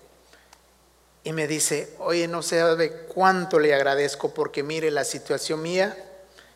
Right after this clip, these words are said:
es tan complicada. Tengo trasplante de, de los riñones y un trasplante del hígado. Y si hubiera perdido todo de esto", dice el señor,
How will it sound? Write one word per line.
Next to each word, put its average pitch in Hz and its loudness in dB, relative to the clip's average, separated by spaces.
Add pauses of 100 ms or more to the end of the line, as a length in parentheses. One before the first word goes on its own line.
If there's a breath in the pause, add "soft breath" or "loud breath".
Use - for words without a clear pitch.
es 143 -4
tan 156 2
complicada. 131 -2 (680 loud breath)
Tengo 170 2
trasplante 165 0
de, 143 0
de 139 2
los 131 -6
riñones 190 0 (1160 soft breath)
y 156 -10
un 170 -4
trasplante 156 2
del 139 2
hígado. 127 -2 (1400 soft breath)
Y 165 -4
si 165 -2
hubiera 196 4
perdido 185 2
todo 202 2
de 196 0
esto", 190 0
dice 185 0
el 180 -2
señor, 180 -2